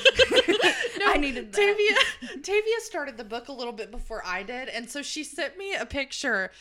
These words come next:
Speaker 2: with it underlined, 'cause, like,
Speaker 1: Yeah, it's
Speaker 2: first
Speaker 1: on the first
Speaker 2: paragraph,
Speaker 1: page.
Speaker 2: it says, "It's octopuses, not octopi," and she was like, "First page."
Speaker 1: Yeah. Apparently, it's a common misconception, though, because it is literally on the first page.
Speaker 2: It is.
Speaker 1: Yeah, so.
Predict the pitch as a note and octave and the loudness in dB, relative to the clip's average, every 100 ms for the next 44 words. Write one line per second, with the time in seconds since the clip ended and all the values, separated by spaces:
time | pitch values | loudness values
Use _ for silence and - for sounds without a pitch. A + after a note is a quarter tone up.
0 | A3+ G#3+ C#4 B3+ - - B3 A#3+ C4+ A3+ | -14 -6 -4 -2 -2 -2 -2 -2 -4 -2
1 | F3+ E3+ G3 C#4 B3 D4 A3 G#3+ - F#4 | -2 -4 -6 -10 -6 -2 -2 -2 0 2
2 | F4 D#4+ C4 C#4 A#3 A3+ F3 F3 D3 F#3+ | 2 2 0 2 4 4 2 2 4 2
3 | - - - A3+ A3 - - A3+ F#3 E3+ | -4 -18 -4 0 0 0 0 2 2 0
4 | - G#3+ G#3 F3 A3 - D4+ D4 C#4+ A3+ | -6 -6 -4 -2 -2 -2 -8 -8 -6 -2
5 | F#3+ F3+ G3+ F#3 - G#3 G3 F#3+ F#3 E3 | -4 -2 -2 -2 0 -4 -4 -2 -2 -2
6 | - G#3+ G3 - - F4+ F4 - C4 F3+ | -6 -6 -8 -4 4 4 4 2 2 2
7 | E3 - B3+ A3+ A#4 D#5 C#5+ D5+ G4 C5+ | -4 -8 -6 -6 -8 -8 2 2 6 4
8 | A#4+ G#4 D4 E4+ B3+ - F4 E4+ C#4+ C4+ | 2 -2 -6 -8 -12 0 2 2 -2 -4
9 | C4+ - B3 A#3+ G#4+ - D4 B3+ G#3 A3+ | -8 -10 -12 -6 -6 -6 -8 -6 -6 -8
10 | C4+ C4 C4+ C4+ D#4 B3+ A#3 A#3+ D4+ - | -12 -10 -10 -12 -14 -14 -18 -18 -16 -12
11 | D4 C4 A3+ A3 A3+ A#3+ G#3+ - C#4 F#3+ | -10 -8 -6 -8 -8 -12 -14 -14 -14 -12
12 | - - - - - _ - - - - | -12 -14 -16 -16 -18 _ -18 -18 -18 -20
13 | - - - - | -20 -20 -20 -20